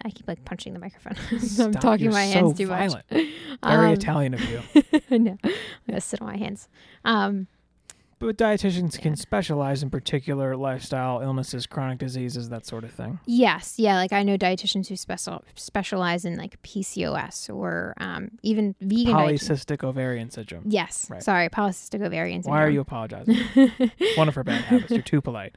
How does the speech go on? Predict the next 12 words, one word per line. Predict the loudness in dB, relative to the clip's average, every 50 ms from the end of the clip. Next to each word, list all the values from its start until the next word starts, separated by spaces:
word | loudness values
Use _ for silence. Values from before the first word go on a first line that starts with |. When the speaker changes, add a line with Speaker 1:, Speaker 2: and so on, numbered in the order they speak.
| -10
Speaker 1:
I | -8 -6
am. | -6 -6 -8 -6 -4 -2
Speaker 2:
Anyway. | -2 0 0 -2 -2 -4 _
Speaker 1:
<laughs> | -12 -12 -12 -12 -16 -16 -16 -8 -2
Um, | 0 2 4 4 2 2 0 -2 -6 -6 -2
I | 0 2 4
know | 6 6 6
other | 4 4 2 2
dietitians | 2 0 0 -2 -2 -2 -2 -2 -4 -4 -6
who, | -6 -6 -4 -4 -4 -4 -6 -8 _ -10 -8
uh, | -6 -6 -6
specialize | -6 -4 -4 -4 -2 -2 -2 0 0 0 0 0 -2 -4 -4 -6